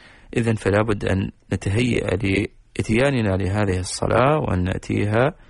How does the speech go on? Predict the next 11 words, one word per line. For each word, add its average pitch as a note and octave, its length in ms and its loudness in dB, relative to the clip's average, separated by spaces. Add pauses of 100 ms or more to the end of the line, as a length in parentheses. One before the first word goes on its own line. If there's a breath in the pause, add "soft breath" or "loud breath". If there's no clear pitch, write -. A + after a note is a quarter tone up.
(180 soft breath)
وأن F2+ 240 0
نأتيها G2+ 800 0
ونحن F2 400 -2
مطمئنين F#2 1000 0 (440 loud breath)
بسكينة F#2 1000 0 (200)
ووقار. - 460 -2 (1900 loud breath)
كذلك F3+ 420 2
من C3+ 200 0
الآداب A2 600 0 (1300)
أدب B2 280 0
متعلق G2 1120 -4